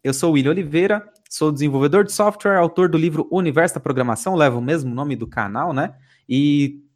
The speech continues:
todo, todo, toda semana a gente tenta fazer live. Essa daqui demorou um tempo pra acontecer, né? A gente veio desmarcando e remarcando, até que deu certo pra gente fazer aí. E eu também tô há um,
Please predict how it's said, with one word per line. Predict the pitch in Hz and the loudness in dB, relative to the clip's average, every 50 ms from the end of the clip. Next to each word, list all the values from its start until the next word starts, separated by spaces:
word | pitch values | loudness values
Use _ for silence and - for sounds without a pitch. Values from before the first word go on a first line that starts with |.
| _ _ _ | _ _ _
todo, | - 190 208 214 208 214 170 | 4 4 4 4 4 2 0
todo, | 151 - - 196 196 180 170 160 151 | 0 0 0 0 2 4 2 2 2
toda | 190 185 208 | 2 0 0
semana | 202 - 202 190 196 214 220 208 208 | 0 0 0 2 2 2 2 2 2
a | 196 | 2
gente | 190 208 202 - - | 2 0 -2 -4 -6
tenta | - 190 185 190 | -6 -6 -6 -4
fazer | 180 - 185 165 165 170 | -2 -2 -2 0 0 2
live. | 147 135 139 151 165 170 165 160 180 175 180 - _ _ _ _ | 2 2 2 2 0 -2 -2 -2 -4 -4 -4 -8 _ _ _ _
Essa | - 139 160 - 190 165 | -2 -2 0 0 0 2
daqui | 165 156 151 - - 185 190 165 | 2 0 0 0 -4 -4 -2 -2
demorou | 131 120 135 139 139 135 143 170 170 | 0 0 0 0 0 0 0 0 0
um | 135 | -2
tempo | - - - 131 170 185 147 139 131 | -4 -4 -4 -2 -2 -2 -4 -6 -4
pra | - 131 123 | -2 0 0
acontecer, | 117 - 135 127 - 117 104 - - - 156 196 185 | 0 -2 -6 -4 -2 -2 -2 -2 -2 -2 0 0 0
né? | 160 156 160 160 139 | 2 2 2 2 2
A | 117 110 117 | 2 0 0
gente | 113 131 143 139 - | -2 -2 -4 -4 -4
veio | 143 127 143 151 143 131 | -2 0 2 2 2 0
desmarcando | 120 135 131 135 156 147 123 104 - - 147 175 196 170 165 | -2 -4 -4 0 0 0 0 0 -2 -4 -4 -4 -2 -2 -2
e | 151 | 0
remarcando, | 165 165 175 170 147 127 117 - - 143 156 180 185 165 160 165 - - _ - | -2 0 0 0 0 0 -2 -4 -4 -4 -2 -2 -2 -4 -4 -8 -10 -16 _ 0
até | 127 127 - - 165 170 | 0 0 2 2 0 0
que | - - 160 | 0 -2 0
deu | 156 175 170 143 | 2 2 4 2
certo | 135 - - 139 143 143 143 - | 2 0 -2 -2 -2 -2 -2 -4
pra | - - 131 | -2 -2 0
gente | 123 135 131 - | 0 -2 -4 -4
fazer | - 131 123 117 113 120 123 | -2 -2 0 0 0 0 0
aí. | 117 110 123 175 226 - _ _ _ _ _ | 0 0 0 -2 -4 -8 _ _ _ _ _
E | - 156 | 2 2
eu | 190 202 | 2 2
também | - 208 202 202 | 2 0 -2 -2
tô | 196 202 202 | -2 -2 -2
há | 208 | -2
um, | 208 | -2